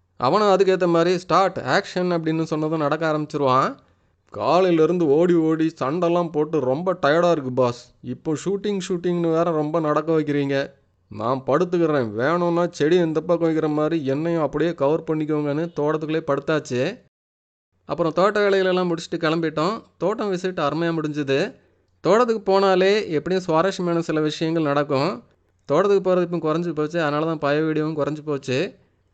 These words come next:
சரி, இப்போ பர்த்டே வீடியோக்கு வருவோம். காலையிலேயே நல்லா தூங்கிட்டு இருக்க பையலை எழுப்பி பர்த்டே கப்லாம் போட்டு வீடியோ எடுத்தா அவனுக்கு கொஞ்சம் டார்ச்சர் பண்ண மாதிரி தான் இருக்கும்.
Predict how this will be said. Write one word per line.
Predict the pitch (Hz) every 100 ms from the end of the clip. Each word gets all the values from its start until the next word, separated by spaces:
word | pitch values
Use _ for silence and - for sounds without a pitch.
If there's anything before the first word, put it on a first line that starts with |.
| _
சரி, | - 175
இப்போ | 170 165
பர்த்டே | 156 196 196
வீடியோக்கு | 185 180 170 165
வருவோம். | 151 143 139 208 294 _ _ _ _ _ _ _ _ _ _ _
காலையிலேயே | 139 151 214 202 190 208
நல்லா | 175 147 185
தூங்கிட்டு | 185 175 196 185
இருக்க | 175 165
பையலை | 160
எழுப்பி | 156 156 160 156 160
பர்த்டே | 131 139 165 170
கப்லாம் | 151 156 151 156
போட்டு | 147 147
வீடியோ | 147 147 151
எடுத்தா | 143 135 135 139 165
அவனுக்கு | - 127 135 127
கொஞ்சம் | 131 127
டார்ச்சர் | 127 139 165 160
பண்ண | 143 143
மாதிரி | 143 139
தான் | 143
இருக்கும். | 131 120 139 196